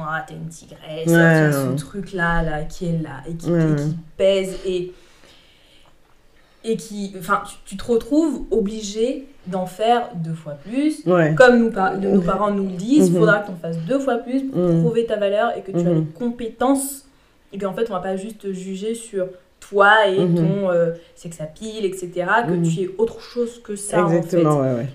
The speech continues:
Speaker 1: Et, euh, et c'est, c'est dommage parce que, pour le coup, ton collègue, là, il a appris à te connaître parce que tu lui as
Speaker 2: Oui.
Speaker 1: prouvé que t'étais là pour faire le taf. Mais, euh, s'il avait eu une femme blanche qui était arrivée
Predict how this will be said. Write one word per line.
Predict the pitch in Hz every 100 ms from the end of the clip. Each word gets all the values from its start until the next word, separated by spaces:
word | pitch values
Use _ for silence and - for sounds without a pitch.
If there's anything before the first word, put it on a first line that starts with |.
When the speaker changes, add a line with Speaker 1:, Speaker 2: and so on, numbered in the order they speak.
| -
Speaker 1:
Et, | 185 180
euh, | 175 175 170 175 170
et | 180
c'est, | - 196 165
c'est | - 208 185
dommage | 233 269 285 -
parce | 196 -
que, | 208 190 190 190 - -
pour | 202
le | 202
coup, | 202 262 269
ton | 220
collègue, | - 185 226 277 - - - _ - _ _ -
là, | 196
il | 185
a | 180
appris | 175 202
à | 175
te | 170
connaître | 196 196
parce | 180
que | 180
tu | -
lui | 180
as | 180
Speaker 2:
Oui. | 170
Speaker 1:
prouvé | 165 214 214
que | 208
t'étais | 185 170 165 185
là | 185
pour | 180 165
faire | 180
le | 170
taf. | 170 311 - - - - - - -
Mais, | 190 185 180 170
euh, | 170 170 170 165 165 - -
s'il | - 220 196
avait | 190 190
eu |
une | 196 196
femme | 196 196 196
blanche | 196 196 180
qui | -
était | 170 180
arrivée | 170 175 175 180 170